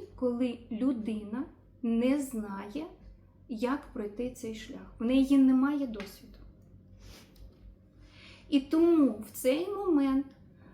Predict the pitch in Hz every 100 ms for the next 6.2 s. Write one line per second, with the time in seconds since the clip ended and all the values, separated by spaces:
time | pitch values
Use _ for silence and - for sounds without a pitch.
0 | - 233 220 277 339 277 226 - 226 220
1 | 233 233 294 294 240 - 226 214 214 269
2 | - 269 220 208 247 339 - - - -
3 | 220 294 294 254 - 254 254 - 220 -
4 | - 233 214 214 254 233 220 202 196 269
5 | - - - - - - - - - -
6 | 240